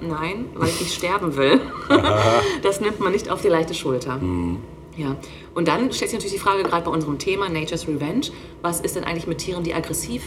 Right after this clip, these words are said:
Speaker 1: wirken
Speaker 2: Ja,
Speaker 1: sollen im
Speaker 2: genau.
Speaker 1: Film? Das ist ja das Interessante
Speaker 2: Löwe oder
Speaker 1: auch, ne?
Speaker 2: sowas, ja.
Speaker 1: Löwe,
Speaker 2: Ja.
Speaker 1: Schlangen et cetera,
Speaker 2: Ja.
Speaker 1: ne? Ähm,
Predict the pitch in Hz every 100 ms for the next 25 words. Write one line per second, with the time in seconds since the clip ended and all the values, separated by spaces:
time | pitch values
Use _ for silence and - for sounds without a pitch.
0 | - - 95 101 107 104 82 87 92 -
1 | 139 160 156 123 - 76 87 95 98 80
2 | 78 - 80 82 80 - 82 85 131 143
3 | 135 143 139 139 147 135 143 143 147 147
4 | 160 156 165 165 147 170 262 - - -
5 | - - - 175 165 160 165 160 160 160